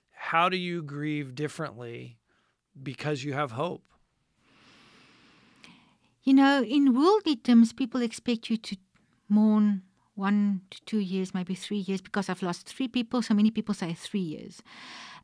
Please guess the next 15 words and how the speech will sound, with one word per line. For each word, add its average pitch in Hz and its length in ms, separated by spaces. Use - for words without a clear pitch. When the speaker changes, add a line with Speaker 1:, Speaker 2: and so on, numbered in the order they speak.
Speaker 2:
And 220 200
that's 226 260
a 190 40
terribly 220 420
long 180 220
time 170 420
to - 80
stay 214 380
in 196 80
that 180 180
state 175 360
of 165 240
grief. 165 560
For 240 220
me, 240 640